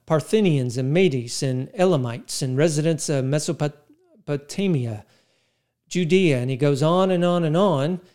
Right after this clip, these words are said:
In verse eleven, we hear them telling in our own tongues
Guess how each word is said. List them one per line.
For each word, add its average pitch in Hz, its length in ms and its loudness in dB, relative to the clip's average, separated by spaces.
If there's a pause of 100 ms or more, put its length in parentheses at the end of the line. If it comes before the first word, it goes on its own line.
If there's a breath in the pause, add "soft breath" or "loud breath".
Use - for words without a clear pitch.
(180 soft breath)
In 139 80 -8
verse 185 260 2
eleven, 160 460 2
we 151 140 0
hear 247 380 0
them 143 420 0 (280 soft breath)
telling 185 560 0
in 175 260 -2
our 175 300 -2
own 208 300 0
tongues 143 600 -4